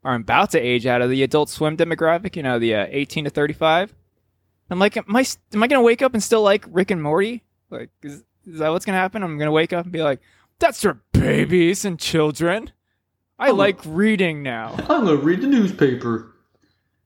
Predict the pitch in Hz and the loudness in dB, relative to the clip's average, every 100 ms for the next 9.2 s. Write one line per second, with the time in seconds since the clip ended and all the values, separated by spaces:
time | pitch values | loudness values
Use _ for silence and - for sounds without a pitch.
0 | - 143 233 - - 240 285 - 233 233 | -12 -2 -2 -4 -6 -2 -2 0 0 2
1 | 233 214 208 - 202 202 202 220 - _ | 0 0 -4 -2 -2 -2 -6 -6 -14 _
2 | _ _ _ _ _ _ _ _ _ _ | _ _ _ _ _ _ _ _ _ _
3 | _ _ 170 165 143 185 147 139 165 - | _ _ -2 2 4 4 2 -6 -8 -12
4 | 135 135 135 190 175 160 - - _ _ | -10 -6 0 2 2 0 -4 -20 _ _
5 | _ - 302 302 - 202 190 139 117 - | _ -6 -2 0 2 2 2 0 -4 -8
6 | 147 156 139 151 170 165 165 151 156 143 | -6 -6 -4 -2 0 0 0 0 0 2
7 | 139 - 262 - - - _ - 277 - | 4 2 2 -2 -6 -10 _ -4 -2 0
8 | 240 247 - - 233 233 - 226 214 208 | 0 0 -2 0 2 2 0 0 0 -4
9 | 208 - | -4 -8